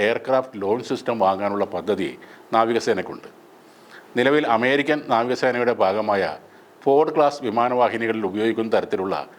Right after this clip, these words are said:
ഇ എം എ എൽ എസ് സംവിധാനമാണ് വാങ്ങുക എന്നാണ് വിവരങ്ങൾ. ആണവോർജ്ജത്തിൽ പ്രവർത്തിക്കുന്ന പ്രൊപ്പൽഷൻ സംവിധാനം വികസിപ്പിക്കാൻ സാധിച്ചാൽ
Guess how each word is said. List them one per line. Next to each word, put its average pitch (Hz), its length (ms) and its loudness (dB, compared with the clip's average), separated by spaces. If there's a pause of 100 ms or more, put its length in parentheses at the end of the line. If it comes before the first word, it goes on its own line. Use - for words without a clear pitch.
(600)
ഇ - 20 4 (160)
എം 165 160 0
എ - 20 -2 (160)
എൽ 113 140 0
എസ് 113 140 -4
സംവിധാനമാണ് 107 680 0
വാങ്ങുക 110 380 2 (140)
എന്നാണ് 92 260 -4 (100)
വിവരങ്ങൾ. 87 380 -6 (640)
ആണവോർജ്ജത്തിൽ 175 600 2
പ്രവർത്തിക്കുന്ന 147 480 2 (160)
പ്രൊപ്പൽഷൻ 147 560 -2
സംവിധാനം 127 440 0
വികസിപ്പിക്കാൻ 113 520 -2 (120)
സാധിച്ചാൽ 90 420 0